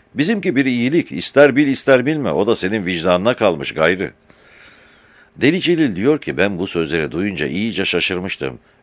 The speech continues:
Öyle ya, herif beni bir telefonla on yıl damda yatmaktan kurtarmış. Her yerde de namı geçiyor canım. İşte ben o şaşkınlıkla bu zübük alçağının tozlu paçalarını öperek, "Allah senden razı olsun,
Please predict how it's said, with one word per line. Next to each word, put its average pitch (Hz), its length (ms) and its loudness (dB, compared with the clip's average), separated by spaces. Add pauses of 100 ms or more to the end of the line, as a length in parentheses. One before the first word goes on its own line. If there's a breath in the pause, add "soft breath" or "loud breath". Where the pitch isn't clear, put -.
Öyle 76 240 0
ya, 104 220 4
herif 82 280 -6
beni 85 240 -4
bir 113 140 -2
telefonla 90 560 0
on 95 200 2
yıl 107 280 -2
damda 98 300 0
yatmaktan 87 540 -2
kurtarmış. 110 680 -4 (380 soft breath)
Her 151 180 6
yerde 143 380 6
de 147 140 2
namı 131 280 2
geçiyor 110 380 -2
canım. 92 320 -4 (480 soft breath)
İşte - 320 -6
ben 95 120 0
o 82 160 -2
şaşkınlıkla 78 680 -6
bu 76 80 -8
zübük 80 320 -8
alçağının 80 540 0
tozlu 85 380 -4
paçalarını 78 520 -4
öperek, 73 340 -2 (380 soft breath)
"Allah 104 280 2
senden 90 500 0
razı 78 280 2
olsun, 67 360 -6